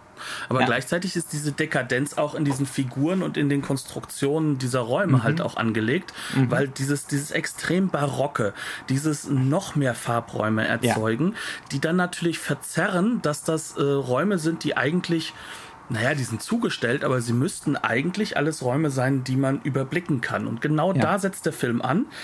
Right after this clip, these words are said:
Speaker 1: Hier verzerrt er auch.
Speaker 2: Mhm.
Speaker 1: Das heißt also, er benutzt gewisse Elemente, ähm, die wir jetzt ja auch eben teilweise schon in den Bewegungen gesehen haben, Tracking-Shots, einen Totalen, um eigentlich etwas hervorzufügen,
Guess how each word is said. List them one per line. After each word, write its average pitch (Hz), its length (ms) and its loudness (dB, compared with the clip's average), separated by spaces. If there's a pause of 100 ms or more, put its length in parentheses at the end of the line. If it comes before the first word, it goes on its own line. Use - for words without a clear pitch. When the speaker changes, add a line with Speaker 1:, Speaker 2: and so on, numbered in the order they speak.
(220)
Speaker 1:
Hier 202 220 0
verzerrt 180 580 -2
er - 200 0
auch. - 320 -10 (280)
Speaker 2:
Mhm. 120 300 0
Speaker 1:
Das 127 240 -2
heißt 170 320 -2
also, 180 500 2
er 147 220 2
benutzt 135 640 0 (720)
gewisse 143 400 0
Elemente, 147 720 2 (100)
ähm, 147 300 2
die 131 140 0
wir 131 100 2
jetzt 123 200 2
ja 131 60 0
auch 131 140 0
eben 120 140 0
teilweise 127 420 0
schon 127 240 0
in 120 140 0
den 113 160 2
Bewegungen 190 560 0
gesehen 185 400 2
haben, 170 200 2
Tracking-Shots, 165 920 -2 (440)
einen 127 120 0
Totalen, 160 800 2 (280)
um 131 220 0
eigentlich 175 480 2
etwas 147 280 0
hervorzufügen, 135 840 0